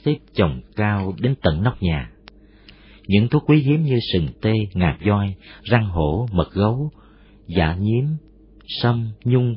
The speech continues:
quế, hiệu nhà ông bao giờ cũng sẵn. Tên ông là Nguyễn Điền, một con người quắc thước, dạm dở, mặt vuông chữ điền. Trông ông như một võ tướng,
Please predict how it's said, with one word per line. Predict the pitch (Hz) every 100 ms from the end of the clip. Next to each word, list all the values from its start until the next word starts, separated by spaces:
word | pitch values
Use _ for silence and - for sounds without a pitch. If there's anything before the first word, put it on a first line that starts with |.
| -
quế, | - 120 127 156 - _ - - - - -
hiệu | - 95 80 87
nhà | 90 76
ông | 67 104 98 -
bao | 110 -
giờ | 78
cũng | 95 101
sẵn. | 98 76 110 - - _ - _ _ - - _ - -
Tên | - 110
ông | 98 113 101
là | 85 76 67
Nguyễn | 69 90 127 107
Điền, | 87 69 62 - _ - - -
một | 101 104
con | 131
người | 101 82 73 -
quắc | 151 -
thước, | 160 180 -
dạm | 87 78
dở, | 98 78 78 135 - - - -
mặt | 95 -
vuông | 123 127 117
chữ | 120
điền. | 110 87 62 57 - - _ - _
Trông | - 113
ông | 98 110
như | 107
một | 87 - 82
võ | 82 98
tướng, | 123 131